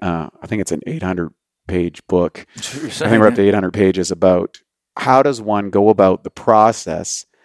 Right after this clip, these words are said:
Speaker 1: of selecting the right food for them in the region that they are, based on the goals that they have, and then how do they enhance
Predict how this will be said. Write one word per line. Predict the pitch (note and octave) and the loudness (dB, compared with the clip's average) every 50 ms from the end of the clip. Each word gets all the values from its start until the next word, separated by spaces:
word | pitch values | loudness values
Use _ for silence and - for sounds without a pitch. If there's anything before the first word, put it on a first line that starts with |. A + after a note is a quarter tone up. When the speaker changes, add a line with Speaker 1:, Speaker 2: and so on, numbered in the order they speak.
| _ _ _ _ _ _ _ - | _ _ _ _ _ _ _ 2
Speaker 1:
of | G2 G2 F#2+ F2+ E2+ - _ - | 4 4 4 2 0 -6 _ -10
selecting | - - - G#2+ G#2+ A2 G#2+ - - G#2+ F#2+ F#2 F#2 F2+ - _ | -8 -4 0 4 4 4 4 4 0 -4 -4 -4 -6 -10 -6 _
the | G#2 F#2+ | -4 0
right | F#2 G#2 G#2+ A2 A2+ - | 2 4 4 4 2 -2
food | - - - A2+ A2+ A2+ A2+ G#2+ | -6 -2 0 0 0 -2 -4 -4
for | - A2+ G#2 | -2 -2 0
them | F#2 G#2+ G#2+ G2 F#2 F2 F#2 - - - _ | 2 2 0 0 0 -2 -6 -10 -14 -18 _
in | - A2 G2+ | -8 -6 -4
the | F#2+ F#2 F2 F2 _ _ _ _ _ _ | -4 -6 -6 -8 _ _ _ _ _ _
region | - A2 B2+ D3+ D3 D3 B2+ | 2 4 4 4 4 2 0
that | A2+ G#2 F#2 - | 0 0 -2 -2
they | - F2 E2 | -4 -4 -4
are, | D#2+ D#2+ D#2+ E2+ G2+ B2 - _ _ _ _ _ _ _ | -4 -4 -4 -6 -6 -6 -8 _ _ _ _ _ _ _
based | - A#2+ A#2 A2+ - - | 4 4 4 4 4 0
on | A#2 G#2 G2 | 0 0 0
the | G2 | -4
goals | F#2+ F#2 G#2+ A2 C3 D#3+ D#3+ D3 A#2+ | -2 2 4 6 6 6 4 2 0
that | G#2+ F#2 - - | -4 -4 -4 -4
they | F2 F#2 E2+ | -4 -4 -4
have, | E2 F2 E2 E2 E2 E2+ G#2 - _ _ _ _ _ _ _ _ - | -6 -8 -10 -12 -12 -14 -16 -18 _ _ _ _ _ _ _ _ -4
and | A2 A2+ A2+ | -2 2 4
then | A#2 A2 A2 G#2 | 4 4 4 0
how | G2+ G#2 A#2 A#2 A#2 A#2+ A#2+ A#2+ | -2 0 2 4 6 6 6 4
do | A#2 A2 A2 | 4 2 0
they | G2+ G2 G#2 G2+ G2+ - | 2 2 0 0 0 -2
enhance | - A2 G#2 G2+ G2 F#2+ G#2+ B2+ C3 C3 A#2+ G#2+ G#2 G2+ - - - - | -4 -8 -8 -8 -8 -8 -6 -4 -2 -2 -2 -2 -4 -6 -8 -12 -12 -14